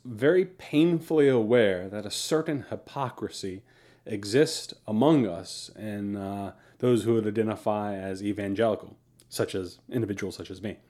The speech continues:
<laughs> for example. Um,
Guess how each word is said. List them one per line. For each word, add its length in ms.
<laughs> 280
for 100
example. 380
Um, 840